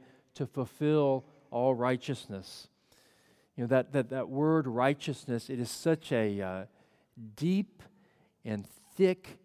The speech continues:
and rich word in the Bible. But basically, what the word means is it means to set something right. And, and one of the fundamental teachings of the New Testament, and again, it's revealed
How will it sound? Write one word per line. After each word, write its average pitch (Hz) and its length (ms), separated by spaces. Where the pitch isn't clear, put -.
and 110 340
rich 175 320
word 123 600
in 117 120
the 113 60
Bible. 101 500
But 139 200
basically, 135 920
what 170 200
the 143 100
word 127 280
means 117 580
is 120 220
it 123 120
means 170 380
to 143 100
set - 380
something 151 500
right. 131 540
And, 147 160
and 156 200
one 185 160
of 175 120
the 139 80
fundamental 214 580
teachings 175 560
of 139 120
the 139 80
New 135 160
Testament, 123 600
and 160 100
again, 151 460
it's - 240
revealed 143 880